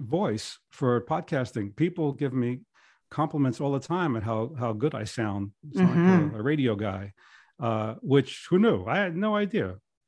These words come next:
Speaker 1: no clue whatsoever until I did it. And so that was probably my most interesting, uh, thing that's ever been told to me as far as what I found out that I could do that I had no idea I could do it.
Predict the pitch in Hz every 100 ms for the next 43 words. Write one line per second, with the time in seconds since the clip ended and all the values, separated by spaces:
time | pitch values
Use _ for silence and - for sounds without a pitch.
0 | 180 208 - 208 135 139 - 131 113 87
1 | - _ _ _ - - 131 117 117 156
2 | 113 - _ _ _ _ - 117 156 170
3 | 208 165 - - 147 135 131 127 113 107
4 | 107 107 110 - 113 104 - 135 135 131
5 | - 110 104 101 - _ _ _ _ _
6 | _ _ - 107 98 92 104 _ _ _
7 | _ _ _ _ _ _ _ - 127 110
8 | 110 117 98 101 104 101 107 113 117 98
9 | 101 - 107 95 101 107 98 104 110 101
10 | 104 104 110 104 - 113 147 139 117 104
11 | - - - - 147 135 123 120 113 117
12 | 143 113 120 101 101 98